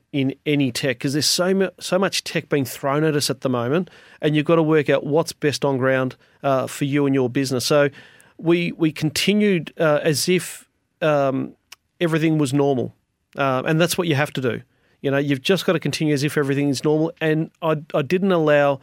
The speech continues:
that lockdown to be in our heads. And that's what I said to a lot of our, our team. We'd, we'd, you know, check in every day, um, and use the opportunity, you know, to replenish, rest,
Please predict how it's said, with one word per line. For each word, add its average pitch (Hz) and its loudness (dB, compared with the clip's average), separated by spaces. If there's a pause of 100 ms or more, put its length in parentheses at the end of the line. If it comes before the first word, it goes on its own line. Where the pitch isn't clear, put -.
(400)
that 151 0
lockdown 147 0
to 135 -4
be 135 -2
in 143 0
our 131 -2
heads. 127 -4
And 143 -4
that's 165 -2
what 185 2
I 160 2
said 143 -4
to 143 -4
a 139 0
lot 135 2
of 127 0
our, 127 0
our 135 -2
team. 143 -2
We'd, 139 -4
we'd, 139 -4 (260)
you 147 -4
know, 131 0 (100)
check - 0
in 165 2
every 147 0
day, 143 2 (420)
um, 143 2 (140)
and 160 2
use 220 2
the 240 2
opportunity, 185 2
you 151 -2
know, 147 2
to 151 -2
replenish, 156 0
rest, 160 0